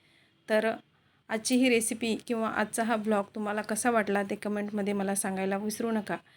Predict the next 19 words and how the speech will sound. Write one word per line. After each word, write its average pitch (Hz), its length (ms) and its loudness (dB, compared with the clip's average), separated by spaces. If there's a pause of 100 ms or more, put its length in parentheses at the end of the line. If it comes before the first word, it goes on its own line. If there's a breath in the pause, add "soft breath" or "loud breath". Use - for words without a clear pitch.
(280 soft breath)
चॅनलवरती 254 560 -2
नवीन 240 320 0
असाल 233 380 0
तर 233 80 0
सबस्क्राईब 254 600 -4
करायला 196 240 -2
विसरू 196 320 -6
नका 190 260 -2 (440 soft breath)
आणि 240 320 0 (140)
व्हिडिओ 214 340 0
थोडा 208 220 2
जरी 208 200 0
आवडला 202 380 2
असेल 220 360 -2
तर 220 80 0
एक 247 280 2
लाईक 233 240 2
नक्की 247 300 -6
करा. 208 240 0